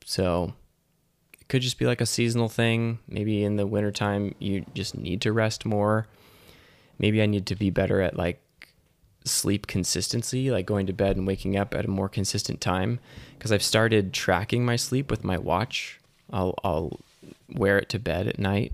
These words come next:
and I'm trying to find a pattern,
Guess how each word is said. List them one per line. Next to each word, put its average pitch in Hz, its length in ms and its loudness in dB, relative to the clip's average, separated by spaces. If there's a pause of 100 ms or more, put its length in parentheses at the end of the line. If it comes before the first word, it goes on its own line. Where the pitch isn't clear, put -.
(140)
and 95 340 -4 (1200)
I'm 90 340 2 (380)
trying 120 200 2
to 101 60 0
find 98 180 0
a - 60 -4
pattern, 92 640 2